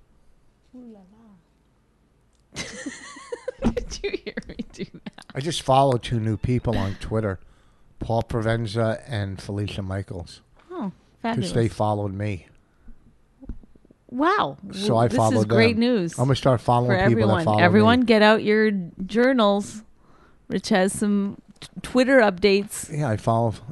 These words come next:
Speaker 2: I, I couldn't w-, when Felicia Michaels followed me, I was so excited.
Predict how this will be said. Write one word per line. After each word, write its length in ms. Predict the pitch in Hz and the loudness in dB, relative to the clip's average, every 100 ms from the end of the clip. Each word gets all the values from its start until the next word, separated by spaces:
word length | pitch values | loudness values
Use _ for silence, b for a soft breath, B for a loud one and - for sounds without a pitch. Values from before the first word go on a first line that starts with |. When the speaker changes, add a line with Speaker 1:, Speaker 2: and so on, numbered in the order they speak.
| - _ _ | -20 _ _
Speaker 2:
I, 260 | - 113 113 - | -6 -4 -6 -14
I 80 | 117 | -8
couldn't 280 | - 143 | 0 0
w-, 240 | 107 - 113 - | 0 -8 -16 -6
when 180 | 117 117 | -2 -2
Felicia 480 | - 117 139 - | 0 2 2 2
Michaels 380 | 131 127 151 139 | -2 0 -2 -4
followed 380 | - 131 143 143 | 0 0 2 0
me, 160 | 151 139 | -2 -2
I 60 | |
was 120 | 107 | -4
so 200 | - 120 | -4 -6
excited. 500 | 110 - 104 110 127 | -6 -6 -6 -6 -8